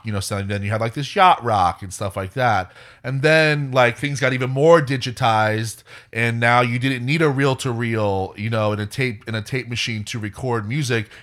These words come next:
Now you could do it on a computer. So then you had, like, that changed the way rock sounded then. You know, hip hop has always kinda had all of,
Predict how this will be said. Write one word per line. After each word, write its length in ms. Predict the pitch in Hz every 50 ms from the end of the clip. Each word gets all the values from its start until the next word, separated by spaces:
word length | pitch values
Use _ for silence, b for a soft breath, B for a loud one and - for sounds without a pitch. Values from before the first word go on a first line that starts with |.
| B B
Now 120 | 123 143
you 80 | 165 156
could 120 | 151 143
do 100 | 123 135
it 40 | 127
on 120 | 117 110 110
a 20 |
computer. 600 | 107 120 113 - - 180 196 170 135 101 95 92 B B B B B
So 140 | - -
then 200 | 131 143 156 156
you 100 | 156 147
had, 260 | 147 151 143 139 135 131
like, 360 | 131 123 120 117 113 104 - B B B B B -
that 160 | 113 107 98
changed 400 | - - 113 104 107 104 98 -
the 60 | 113
way 120 | 110 110 107
rock 240 | 104 110 107 107 -
sounded 380 | - - 113 117 120 120 123 120
then. 500 | 170 185 190 170 135 113 101 90 85 85 b b b b b b
You 80 | 131 143
know, 60 | 139
hip 320 | 127 - - 214 247 -
hop 420 | - 311 233 208 185 151 - - B B B
has 140 | 117 123 117 -
always 340 | - 120 143 160 143 143 120
kinda 260 | - - 139 123 110 104
had 480 | 87 90 113 117 110 107 104 101 101
all 400 | 104 - - 107 107 110 113 110
of, 480 | 104 101 107 110 107 104 98 95 98